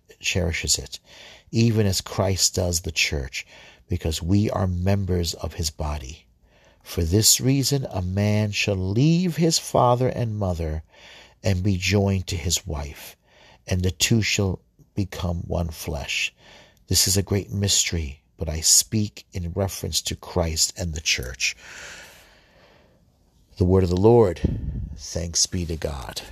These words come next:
Okay, I'm gonna read this one more time. "Be subordinate to one another out of reverence for Christ. Wives should be subordinate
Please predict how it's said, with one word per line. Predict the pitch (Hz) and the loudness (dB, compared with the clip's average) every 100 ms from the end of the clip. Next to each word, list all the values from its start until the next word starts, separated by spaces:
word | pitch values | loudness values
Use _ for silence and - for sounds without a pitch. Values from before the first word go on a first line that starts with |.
| - - | -16 -4
Okay, | 104 - 143 85 73 78 - - - - _ _ _ _ - - _ - - - | -2 0 0 0 -2 -10 -16 -20 -20 -20 _ _ _ _ -20 -20 _ -20 -20 -10
I'm | - 113 117 | 0 2 2
gonna | 113 107 | 0 2
read | 98 90 | 0 0
this | 98 98 - | -2 -4 -6
one | 69 78 | -6 -6
more | 90 | -4
time. | - - 73 - _ _ - - - - _ - - - - - - - _ _ _ _ _ _ 107 | -6 -6 -10 -14 _ _ -20 -18 -20 -20 _ -20 -20 -20 -20 -20 -20 -20 _ _ _ _ _ _ 2
"Be | 123 139 | 4 6
subordinate | - 107 107 117 - 98 90 - _ - | 4 2 0 -2 0 -4 -4 -10 _ -10
to | - | -6
one | 87 85 | -4 -4
another | 82 80 76 71 69 _ _ _ _ - | -4 -6 -8 -10 -14 _ _ _ _ -4
out | 90 85 | 0 0
of | 78 85 | -2 0
reverence | 104 87 90 82 - - | 0 0 -4 -2 -2 -2
for | - 82 | -8 -10
Christ. | - 76 62 - - - _ _ _ - | -6 -8 -4 -2 -2 -4 _ _ _ -12
Wives | 82 95 101 104 107 - | 0 2 4 4 0 -2
should | - - 90 | -8 -4 -2
be | 92 | 0
subordinate | 87 - 78 92 87 87 | 0 0 0 -2 -2 -4